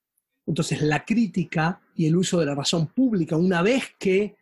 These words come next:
se ha obedecido la orden en el momento de la batalla, por decirlo así, es algo,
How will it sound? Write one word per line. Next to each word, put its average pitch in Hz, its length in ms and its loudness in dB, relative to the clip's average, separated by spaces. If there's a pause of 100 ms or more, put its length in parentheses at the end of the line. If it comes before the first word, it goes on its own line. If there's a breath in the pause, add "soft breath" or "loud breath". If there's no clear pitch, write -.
se - 200 -2
ha 165 80 0
obedecido 175 540 0
la 160 140 2
orden 170 380 2
en 143 60 0
el 139 120 2
momento 151 400 2
de 147 60 0
la 135 60 0
batalla, 143 500 0
por 123 140 -2
decirlo 123 320 -4
así, 139 340 -2 (480 soft breath)
es 185 200 -2
algo, 190 500 2